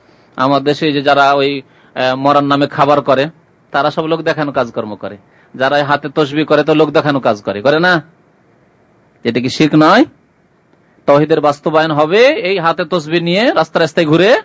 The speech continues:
মসজিদে যাচ্ছেন হাতে তসবিহ নিয়ে, মসজিদে ফিরে আসতেন হাতে হাতে তসবিহ নিয়ে, তাওহীদের পুরোপুরি বাস্তবায়ন হবে? হবে না।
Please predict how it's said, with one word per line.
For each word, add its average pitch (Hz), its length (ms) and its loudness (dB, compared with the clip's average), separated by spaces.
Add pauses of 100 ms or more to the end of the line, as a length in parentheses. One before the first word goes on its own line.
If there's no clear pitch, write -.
(1160)
মসজিদে 160 360 -2
যাচ্ছেন 160 300 -2
হাতে 156 220 2
তসবিহ 151 280 -2
নিয়ে, 165 140 -2
মসজিদে 160 400 0
ফিরে 165 200 2
আসতেন 156 280 0
হাতে 151 200 0
হাতে 156 200 -2
তসবিহ 151 400 -4
নিয়ে, 123 360 -4
তাওহীদের 156 380 0
পুরোপুরি 165 340 -2
বাস্তবায়ন 160 400 -2
হবে? 190 420 2 (500)
হবে 220 200 2
না। 185 280 2